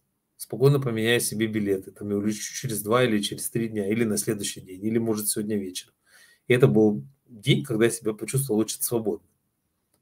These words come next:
Но это был другой день, когда я ещё больше разочаровался, мало того, что в системе, что в системе абсолютно похуй, кто ты. Так ещё мне очень стало обидно за людей,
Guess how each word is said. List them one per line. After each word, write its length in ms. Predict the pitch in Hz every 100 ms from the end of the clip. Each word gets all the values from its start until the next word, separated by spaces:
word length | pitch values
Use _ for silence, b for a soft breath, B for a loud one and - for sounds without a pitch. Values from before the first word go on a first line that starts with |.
| _
Но 320 | 131 135 - - - _
это 180 | 131 135
был 160 | 131 113
другой 340 | 120 139 117
день, 440 | 104 135 208 - b b b b
когда 240 | 110 117
я 60 | 120
ещё 180 | 107 117
больше 320 | 101 165 - 110
разочаровался, 1120 | 107 - - 120 101 110 156 202 - 104 - - _ _ _ _ _ _ - - _ -
мало 220 | 113 107
того, 160 | 104 101
что 120 | -
в 40 | -
системе, 680 | 131 - 247 294 120 - - -
что 160 | -
в 40 | 131
системе 360 | 131 - 117
абсолютно 400 | 107 131 110 113
похуй, 460 | 104 127 - - - _ _ _ _ _ - -
кто 280 | - 131 113
ты. 220 | - - b b _
Так 100 | 135
ещё 160 | -
мне 180 | 180 127
очень 340 | 131 135 120 110
стало 360 | - 110 107
обидно 300 | 104 143 175
за 120 | 123 110
людей, 500 | 104 104 143 202